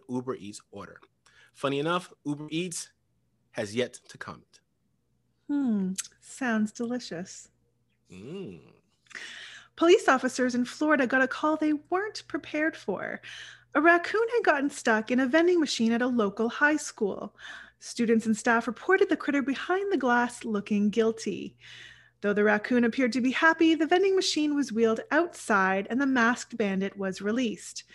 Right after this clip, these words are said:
Speaker 2: Upon closer look, officers noticed the bandit wearing a t-shirt with the hashtag snack life.
Speaker 1: Wow. Mm-hmm.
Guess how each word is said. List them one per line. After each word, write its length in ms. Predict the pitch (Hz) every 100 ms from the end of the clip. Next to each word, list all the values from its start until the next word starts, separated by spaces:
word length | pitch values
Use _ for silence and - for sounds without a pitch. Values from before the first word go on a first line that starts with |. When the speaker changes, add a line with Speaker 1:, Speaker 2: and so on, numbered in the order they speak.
| - - - _ -
Speaker 2:
Upon 360 | - 214 208 208
closer 380 | - 214 -
look, 280 | 233 339 339 -
officers 480 | 285 320 - 330 277
noticed 300 | 240 254 -
the 80 |
bandit 340 | 208 202 208 208
wearing 280 | 214 214 214
a 40 |
t-shirt 540 | 214 - 381 - 247 240
with 120 | 269
the 80 | 302
hashtag 720 | 233 196 - - 208 202 202 _ _ _
snack 580 | - - 220 185 170 -
life. 560 | 196 - - - - - _ _ _ _ _ _ _ _ _ _ _ _ _ _ _ _ _ _ _ _
Speaker 1:
Wow. 720 | 95 85 101 - 107 85 - _ _ _ -
Mm-hmm. 520 | 139 156 - 98